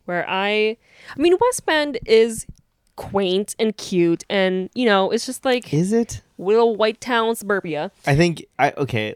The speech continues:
Speaker 2: let's, let's rephrase that. The neighborhood that your parents live in is that way.
Speaker 1: Yes, this is true.
Speaker 2: Not most of West Bend, though.
Speaker 1: Okay, this is fair.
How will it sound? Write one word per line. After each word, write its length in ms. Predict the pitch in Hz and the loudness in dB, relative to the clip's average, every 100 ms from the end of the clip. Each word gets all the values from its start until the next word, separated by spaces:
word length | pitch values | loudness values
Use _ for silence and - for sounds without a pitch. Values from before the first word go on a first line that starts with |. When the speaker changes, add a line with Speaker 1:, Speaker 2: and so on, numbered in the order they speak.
| - | -4
Speaker 2:
let's, 240 | 135 - - | -4 -4 -4
let's 220 | 135 147 | -2 -2
rephrase 500 | 110 113 - 101 92 | 0 -2 0 -2 -2
that. 240 | 90 - - _ _ | -6 -10 -16 _ _
The 80 | - | 0
neighborhood 420 | 135 160 180 202 160 | 4 4 6 6 6
that 120 | 127 | 4
your 160 | 113 | 4
parents 520 | - - 131 123 107 101 | 2 2 2 2 0 0
live 220 | 98 92 | -4 -4
in 220 | 92 90 - | -6 -10 -6
is 200 | 110 92 | -4 -2
that 200 | 92 - | -2 -2
way. 220 | - - | -6 -4
Speaker 1:
Yes, 260 | 208 160 - | -2 -2 -4
this 180 | 190 196 | -8 -8
is 120 | 208 | -6
true. 100 | - | 2
Speaker 2:
Not 300 | 127 151 139 | 6 8 8
most 300 | 123 120 - | 4 4 4
of 80 | 104 | 0
West 260 | 92 92 - | 0 -2 -6
Bend, 240 | - - | -12 -10
though. 180 | 50 - | -10 -8
Speaker 1:
Okay, 260 | 202 180 - - | -10 -8 -12 -12
this 160 | 170 | -12
is 80 | 208 | -10
fair. 300 | - 147 185 | -8 -8 -10